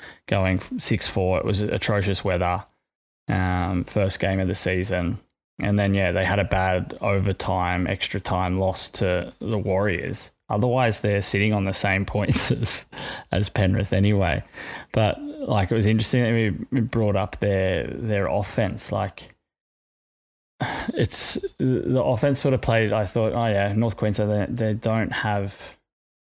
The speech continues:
they don't have a crazy offense." They're, you know, they've been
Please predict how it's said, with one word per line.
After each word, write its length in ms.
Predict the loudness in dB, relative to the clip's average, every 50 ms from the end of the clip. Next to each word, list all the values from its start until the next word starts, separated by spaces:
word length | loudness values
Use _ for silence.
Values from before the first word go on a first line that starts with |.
| _ _ _ -20 -20 -20 _ _ _ _ _ _ -18 -12
they 260 | -6 -4 -2 0 0
don't 280 | 0 0 0 0 0
have 180 | 0 0 0 0
a 40 | -2
crazy 920 | -2 -2 0 0 0 0 0 0 0 0 0 -2 -2 -4 -4 -6 -6 -8 -10 -12 -14 -14 -16 -14 -14 -14 -16 -18 _ _ _ _ _ _ _ _ _ _ _ _ _ _ _ _ _ _ _ _ -10 -6 -4
offense." 720 | -4 -4 -4 -4 -6 -4 -4 -4 -6 -8 -10 -12 -12 -14 -18 _ -14 -8
They're, 320 | -4 -2 0 0 0 0 -2
you 100 | -2 -2
know, 160 | -2 -2 0
they've 160 | 0 0 0
been 460 | 0 0 2 2 2 2 0 -2 -4